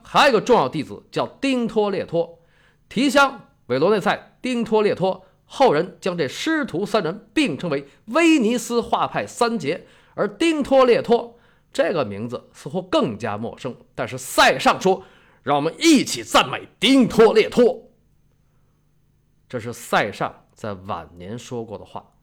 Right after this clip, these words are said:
而塞尚，现代绘画之父，他说的话绝对有分量。其实除了塞尚，十九世纪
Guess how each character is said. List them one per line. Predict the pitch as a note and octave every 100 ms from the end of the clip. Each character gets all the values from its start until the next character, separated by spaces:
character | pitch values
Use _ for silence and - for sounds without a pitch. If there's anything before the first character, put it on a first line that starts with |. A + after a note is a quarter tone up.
| _ _ _ _ -
而 | A#2
塞 | C#3+ - - A3 B2+
尚， | - G#3 - _ _ _ _ _ _
现 | - - D#4 D4+ B2+ -
代 | A3+ E3
绘 | - - A#3
画 | A#2+ - -
之 | - F#3+
父， | A3 - _ _ _ _
他 | - G#3 G3
说 | - F3+
的 |
话 | B2+ D3+ - _
绝 | - A2+ F3 G#3
对 | G#3 A2+
有 | G2+ -
分 | - F2+
量。 | - _ _ _ _ _ _ _
其 | -
实 | D3+
除 | E3
了 | D#3+
塞 | G#3 G#2+ D#2+
尚， | G#2 _ _ _ _
十 | - - A#3
九 | E3+ -
世 | - D3+
纪 | C3+ -